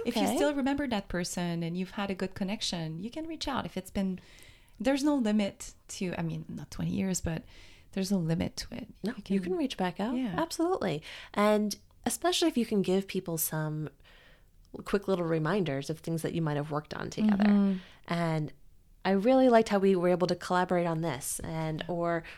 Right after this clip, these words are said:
Speaker 2: working together when I was in the finance department, when you were in marketing. Um, I, I really learned, learned a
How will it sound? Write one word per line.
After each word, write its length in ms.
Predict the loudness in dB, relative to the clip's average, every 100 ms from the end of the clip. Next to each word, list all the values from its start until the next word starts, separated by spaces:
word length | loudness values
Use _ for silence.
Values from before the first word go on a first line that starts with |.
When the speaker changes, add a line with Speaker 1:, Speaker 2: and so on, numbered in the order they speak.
| -4
Speaker 2:
working 320 | 0 2 2
together 540 | -2 2 2 4 4 4
when 120 | 2
I 100 | 0
was 120 | 0 -2
in 100 | -4
the 80 | -4
finance 300 | -4 -4 -6
department, 340 | -6 -4 -4
when 60 | -2
you 80 |
were 100 | 0
in 160 | 0 2
marketing. 600 | 2 2 0 0 0 -2 -8 -14 -4
Um, 380 | -2 -2 -6 -10 -18 -20 -20 -20 -20 -20 -2 -2
I, 80 | 0 -2
I 40 |
really 300 | 2 4 4
learned, 540 | 4 2 0 -2 -4 0
learned 260 | 4
a 20 | 4